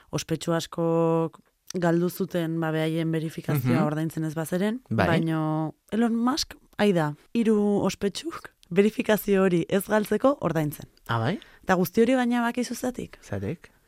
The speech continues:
Speaker 1: Bera kritika egin zutelako. <laughs> Orduan, ez dakit, nahi,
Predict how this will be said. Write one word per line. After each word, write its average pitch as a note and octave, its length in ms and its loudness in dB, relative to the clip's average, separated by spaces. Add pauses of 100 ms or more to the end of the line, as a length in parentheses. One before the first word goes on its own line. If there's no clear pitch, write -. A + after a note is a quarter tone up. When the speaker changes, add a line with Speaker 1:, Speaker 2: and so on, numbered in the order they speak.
(460)
Speaker 1:
Bera G#3 280 2
kritika F3+ 380 -4
egin D#3+ 160 -2
zutelako. - 460 -12 (640)
<laughs> - 800 -4
Orduan, C4+ 360 6 (200)
ez G#3+ 120 2
dakit, F#3 240 6
nahi, A#3 220 6